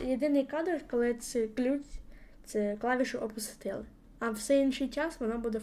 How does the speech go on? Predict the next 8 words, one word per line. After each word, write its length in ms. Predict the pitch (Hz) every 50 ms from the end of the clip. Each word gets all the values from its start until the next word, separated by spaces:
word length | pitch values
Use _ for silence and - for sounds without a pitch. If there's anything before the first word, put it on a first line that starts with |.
| -
false. 340 | - - - 220 - - - - - - - - - - - - - - - - - - - - - - - - -
А 60 | - 240
get 440 | 233 220 240 277 269 277 - -
key 140 | 254 247 240 - -
up, 240 | - 370 539 587 - - - - - - - - - - - - - - -
це 120 | - - 269
коли 280 | 269 - 277 302 330
її 380 | 320 302 285 285 294 294 285 -